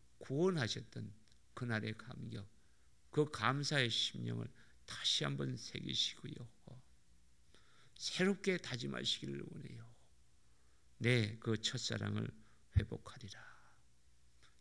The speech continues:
향유 옥합 깬 여인의 심령으로 주님께 이 아침도 감사드리고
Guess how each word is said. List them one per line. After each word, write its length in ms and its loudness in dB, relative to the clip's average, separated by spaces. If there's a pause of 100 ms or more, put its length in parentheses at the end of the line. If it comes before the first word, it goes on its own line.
(120)
향유 280 6
옥합 440 0
깬 240 2 (600)
여인의 400 10
심령으로 840 6 (320)
주님께 680 2 (380)
이 220 6
아침도 680 6
감사드리고 880 -6